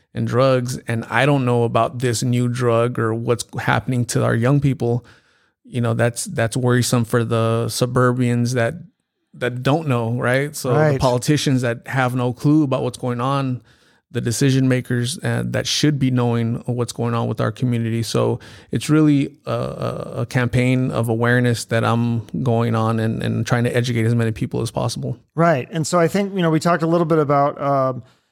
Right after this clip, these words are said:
Speaker 2: you know, how this process went about. I don't know. Did you say, 'cause I think you said that the original pills are, like, thirty or forty dollars, or that, and that's what the street value was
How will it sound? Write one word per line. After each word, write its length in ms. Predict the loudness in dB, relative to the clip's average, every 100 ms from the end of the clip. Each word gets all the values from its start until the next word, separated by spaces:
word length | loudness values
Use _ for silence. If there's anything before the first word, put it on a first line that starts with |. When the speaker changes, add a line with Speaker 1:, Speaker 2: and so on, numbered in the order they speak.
| _
Speaker 2:
you 80 | -6
know, 80 | -2
how 160 | 0 0
this 160 | -2
process 640 | 0 0 0 2 -2 -2 -10
went 260 | -4 -2
about. 280 | 2 0 2
I 40 |
don't 140 | 2 2
know. 80 | 2
Did 200 | 0 0
you 100 | -2
say, 440 | 0 2 2 0
'cause 200 | -2 0
I 60 | 0
think 240 | 0 -6
you 280 | -14 -6 -6
said 220 | -2 -2
that 140 | 0 0
the 80 |
original 500 | 2 2 2 2 2
pills 460 | 2 0 2 0 -2
are, 80 | -2
like, 160 | -2
thirty 260 | 0 0 0
or 80 | -2
forty 320 | 0 -2 0
dollars, 400 | 0 2 0 0
or 60 | 0
that, 160 | 0
and 120 | 2
that's 220 | 2 2 -2
what 80 |
the 80 | -4
street 380 | -6 -2 -2 0
value 320 | 0 2 2
was 320 | 2 0 -2